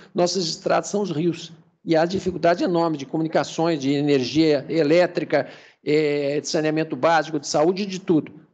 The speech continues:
E que a gente tem que achar, eh, forma de contribuir pra, pra mudar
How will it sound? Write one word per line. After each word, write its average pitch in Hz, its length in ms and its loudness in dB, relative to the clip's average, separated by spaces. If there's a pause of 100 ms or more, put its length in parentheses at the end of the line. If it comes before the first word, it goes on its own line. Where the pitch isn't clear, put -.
(460)
E - 20 -10
que - 160 0
a 165 60 4
gente 170 240 -4
tem 180 160 0
que 185 80 0
achar, 180 600 -2
eh, 151 360 -2
forma 208 460 2
de 185 120 -2
contribuir 190 680 2
pra, 170 320 -2
pra 165 340 -2
mudar 202 880 -2